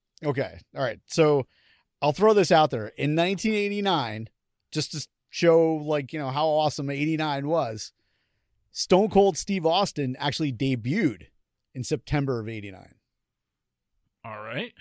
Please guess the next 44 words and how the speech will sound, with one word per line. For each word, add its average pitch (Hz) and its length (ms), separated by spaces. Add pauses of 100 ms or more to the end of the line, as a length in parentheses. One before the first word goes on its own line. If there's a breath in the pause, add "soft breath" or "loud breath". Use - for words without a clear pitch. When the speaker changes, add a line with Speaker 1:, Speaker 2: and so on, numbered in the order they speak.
(540)
Speaker 2:
My 151 300
extra 165 760
little 151 220
tidbit 139 440
of 127 120
information, 135 640 (300 soft breath)
we're 139 100
gonna 156 160
go 143 120
back 143 340
to 143 100
the 127 80
man 143 340
who 143 120
likes 139 340
to 120 100
hurt 131 320
people, 92 480 (340)
Mister 135 360
Ox 131 400
Baker, 120 540 (800 loud breath)
who, 160 240 (160)
you 165 100
know, 160 240
we 165 140
talked 151 300
about 147 180
how 127 140
he 131 160
was 120 240
in, 127 260
uh, 113 240 (100)
you 120 100
know, 135 120
a 131 40
lot 135 220
of 127 100
different 123 300
movies 165 540
and 117 120
Escape 131 420
from 127 160
New 127 60
York. 147 420